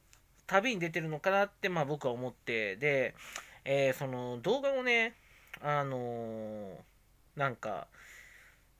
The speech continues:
えー、なんか弁当とかね、あと空港での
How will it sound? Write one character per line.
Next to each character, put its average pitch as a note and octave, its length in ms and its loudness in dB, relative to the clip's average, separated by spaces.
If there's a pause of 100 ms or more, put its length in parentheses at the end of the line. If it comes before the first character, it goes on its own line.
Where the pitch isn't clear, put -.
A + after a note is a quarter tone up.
(240)
え A#2 640 -2 (640)
ー、 - 20 -10
な C#3 100 2
ん - 20 -2
か B2+ 100 0
弁 F#3 320 2
当 A3+ 180 8
と C3+ 120 -4
か G#2 140 -6
ね、 A#2 200 -2 (880)
あ C3+ 100 -2
と C3+ 140 -4
空 G3 240 0
港 G3+ 240 6
で F#3 140 8
の A#2+ 240 -2